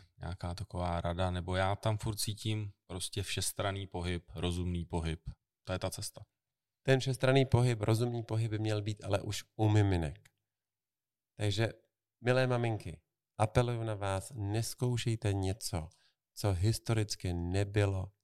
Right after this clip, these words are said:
Speaker 2: nikdy už jako dávno odzkoušeno. Protože zavádění různých marketingových jako P R článků, že si musíte pro to dítě koupit helmu, nákoleníky, ponožky a nevím co všechno,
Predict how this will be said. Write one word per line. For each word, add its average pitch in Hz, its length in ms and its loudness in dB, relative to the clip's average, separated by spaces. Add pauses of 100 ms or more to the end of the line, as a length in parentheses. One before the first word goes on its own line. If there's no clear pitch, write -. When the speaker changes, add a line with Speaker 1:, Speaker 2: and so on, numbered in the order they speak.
Speaker 2:
nikdy 95 580 -2 (260)
už - 300 -10
jako 90 240 -8
dávno 85 460 -6
odzkoušeno. 90 720 -6 (540)
Protože 104 540 0 (280)
zavádění 110 800 4
různých 107 480 0
marketingových 98 1000 -6
jako 92 260 -10 (180)
P 117 220 4
R 107 200 6
článků, 85 500 -4
že 87 80 -4
si 98 160 -4
musíte 98 300 -4
pro - 140 -4
to - 80 -10
dítě 92 260 -6
koupit 95 360 0
helmu, 98 580 4 (760)
nákoleníky, 101 880 4 (380)
ponožky 107 640 8 (420)
a 101 60 0
nevím 101 260 6
co 95 140 -2
všechno, 98 500 -2